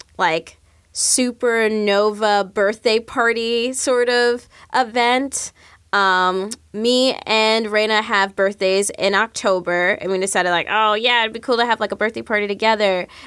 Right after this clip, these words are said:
And then also combine our, like, new interest in Ishoku Hara,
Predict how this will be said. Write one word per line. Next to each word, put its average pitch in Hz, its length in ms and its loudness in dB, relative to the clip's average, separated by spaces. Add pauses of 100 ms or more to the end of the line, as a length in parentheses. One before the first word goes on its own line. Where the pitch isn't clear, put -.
And 208 140 0
then 208 200 -2
also 208 640 2
combine 196 960 -2 (640)
our, 185 180 4
like, 180 260 0
new 214 460 2
interest 202 680 0
in 185 640 0
Ishoku 202 680 0
Hara, 196 680 0